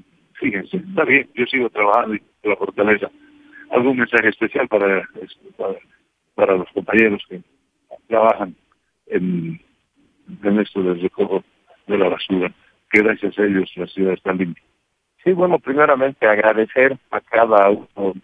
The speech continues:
Speaker 2: y a todos, en realidad, a nivel nacional, porque obviamente desempeñan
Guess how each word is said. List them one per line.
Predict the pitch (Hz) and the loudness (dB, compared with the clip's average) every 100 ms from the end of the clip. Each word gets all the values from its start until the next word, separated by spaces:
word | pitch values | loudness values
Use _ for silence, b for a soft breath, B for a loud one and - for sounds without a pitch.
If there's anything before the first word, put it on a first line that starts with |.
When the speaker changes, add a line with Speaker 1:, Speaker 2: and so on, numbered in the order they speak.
| _ | _
Speaker 2:
y | 110 | 0
a | |
todos, | - - 113 113 104 - | 0 2 2 4 0 -2
en | 110 101 | 0 2
realidad, | 104 104 107 95 | 4 4 2 2
a | |
nivel | 104 107 110 | 0 2 2
nacional, | 107 135 120 139 - _ _ _ | 2 2 2 2 -4 _ _ _
porque | 127 107 | -4 0
obviamente | 143 131 127 123 | 2 2 2 2
desempeñan | 113 117 107 _ 123 123 131 | 0 -2 -12 _ -8 -6 -8